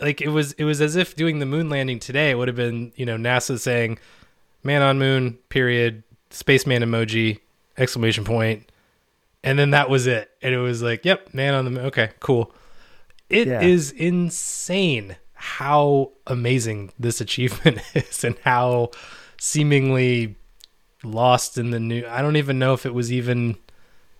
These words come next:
Speaker 1: in the news, really. I mean, yes, there's a lot of other stuff going on in the world right now, but it seems like we could kinda take a minute to just say, "Well done. Holy shit,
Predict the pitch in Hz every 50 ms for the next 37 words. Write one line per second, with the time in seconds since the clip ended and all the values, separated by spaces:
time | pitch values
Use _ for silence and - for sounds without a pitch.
0 | - _ _ - _ - - 135 160 165 131 117 107 107 104 101 104 101 101 104
1 | 104 101 101 101 104 110 127 127 127 127 127 123 135 123 117 - - 131 113 117
2 | 104 107 110 113 113 104 107 110 107 101 98 95 - - - - - - - -
3 | - 123 - 110 - - - - 123 117 113 113 113 113 110 117 117 120 117 117
4 | 117 120 123 123 120 127 127 127 131 135 139 131 113 120 123 120 113 - - -
5 | - - - - - - - - - _ - _ _ _ _ - - - 349 330
6 | 247 180 160 135 139 123 135 147 139 - 113 - - 151 143 127 117 - 135 127
7 | - 110 104 107 123 139 139 117 - - 113 104 101 107 107 - - - 110 107
8 | 104 104 101 98 95 - _ _ _ _ _ _ _ - - _ _ _ _ 117
9 | 127 185 196 131 117 123 120 95 - - - - - - - - - - 160 180
10 | 180 151 143 147 156 139 - - 135 131 107 - -